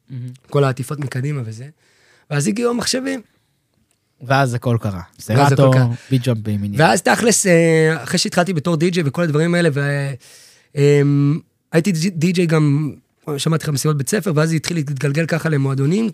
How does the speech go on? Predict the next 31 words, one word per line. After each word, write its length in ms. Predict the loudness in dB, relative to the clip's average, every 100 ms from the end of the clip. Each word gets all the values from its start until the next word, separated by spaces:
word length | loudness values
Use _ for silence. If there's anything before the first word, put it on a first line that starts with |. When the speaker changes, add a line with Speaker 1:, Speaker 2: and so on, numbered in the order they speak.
| -6
Speaker 2:
כאילו 240 | -4 -2
בראשון, 1000 | -2 -2 -2 -4 -4 -4 -2 -2 0 -2
בגיל 220 | -2 -4
שש 120 | -2
עשרה, 240 | -2 -2 -4
שבע 220 | -4 -4
עשרה, 260 | -4 -2 -2
מסיבות 360 | -2 -4 -2
נוער 220 | -2 -2 -4
כאלה 320 | -2 -2 -2
וכל 160 | -2
מיני 160 | -4 -4
דברים 260 | -4 -6 -6
כאלה. 320 | -8 -6 -6 -8 -18 _ _ _ _ _ 0
ואז 200 | 2 2
צבא, 360 | 2 2 0 0
צבא 300 | 0 0 2
לא 140 | 2
עבדתי, 480 | 2 0 -2 -4 -6 _ _ _ _ _ -2
אמ, 60 | 2 4 2 2 2 2 0
הייתי 200 | -2 -6
שלוש 260 | -6 -4 -2
שנים 200 | -2 0
לא 100 | -2
עבדתי, 600 | -2 -4 -4 -4 -4 -6 -12 -12
ואז 200 | -4 -2
השתחררתי, 800 | -2 -2 -2 -2 -2 -2 -4 -4 _ _ _ _ _ _ 0
אה, 200 | 4 4
טסתי 260 | 4 0 2
לדרום 280 | 2 4 4
אמריקה, 520 | 4 2 2 0 0